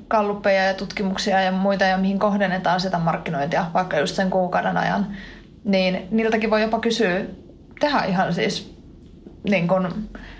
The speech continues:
suoraan tällaisen kyselyn, vaikka jonnekin Facebook-ryhmää tai, tai yleisesti vaikka ihan omaa somea nettisivuille. Et, et kun pelätään tehdä näitä tällaisia tuotekehityksiä tai palvelumuutoksia, mitä vaan, niin kysyy ihan suoraan, että ei,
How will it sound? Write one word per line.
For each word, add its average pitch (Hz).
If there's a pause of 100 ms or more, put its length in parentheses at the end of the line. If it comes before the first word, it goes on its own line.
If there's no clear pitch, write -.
(140)
suoraan 185
tällaisen 190
kyselyn, 196 (100)
vaikka 196
jonnekin 175
Facebook-ryhmää 190
tai, 190 (460)
tai -
yleisesti 196
vaikka 196
ihan 196
omaa 196
somea 190
nettisivuille. 190 (580)
Et, 208
et 202
kun 202
pelätään 196
tehdä 196
näitä 175
tällaisia 175
tuotekehityksiä 180
tai 175 (160)
palvelumuutoksia, 185
mitä 202
vaan, 190
niin 214
kysyy 285
ihan 277
suoraan, 180
että -
ei, -